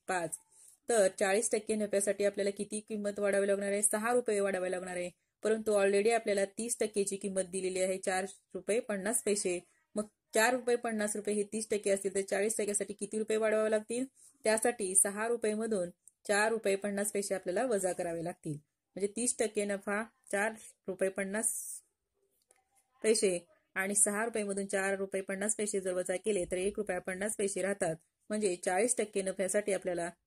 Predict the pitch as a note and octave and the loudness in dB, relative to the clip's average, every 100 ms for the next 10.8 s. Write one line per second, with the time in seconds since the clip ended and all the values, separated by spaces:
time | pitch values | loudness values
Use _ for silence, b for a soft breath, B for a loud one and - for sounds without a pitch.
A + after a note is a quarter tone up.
0 | - G3+ A#3+ A#3 A3 F#3 F3+ F#3 F3 E3+ | -6 -2 -2 -2 -2 -2 0 0 -2 -2
1 | E3+ E3+ E3+ F3 G3+ D#3 D#3+ E3 F3+ - | -4 -6 -6 -4 -4 -4 -6 -8 -10 -6
2 | F#3 G3 F3 E3+ E3+ F3 E3 E3+ E3 - | -6 -4 -8 -6 -6 -6 -8 -8 -10 -4
3 | G#3+ C4+ b b _ F3 E3+ E3+ E3+ - | -2 -2 b b _ -4 -2 0 -2 -2
4 | G#3 F#3+ E3 G3+ G#3 G#3 F3 F3 F3+ E3+ | -2 -2 -2 -2 -2 -2 -4 -4 -4 -4
5 | E3+ E3+ - F3 E3+ F3+ F#3 - _ _ | -8 -10 -8 -10 -8 -8 -10 -14 _ _
6 | _ _ _ _ b b b b _ G#3 | _ _ _ _ b b b b _ 0
7 | G3 G#3 G#3 G3 F#3+ F#3+ F#3+ F#3+ G3+ G3+ | 4 4 2 -2 -2 -2 -2 -2 -2 -2
8 | G3 G3 _ G3+ F#3+ G3 - G3 F#3+ F#3+ | -2 -6 _ 2 2 2 0 2 2 0
9 | F#3+ F#3+ F#3+ G3 F#3+ G3 F#3+ F#3+ F#3+ G3 | 0 2 0 0 0 0 0 -2 -6 -4
10 | G3 G3 F#3 F#3+ F#3 F#3+ G3 | -4 -4 -6 -6 -4 -2 -2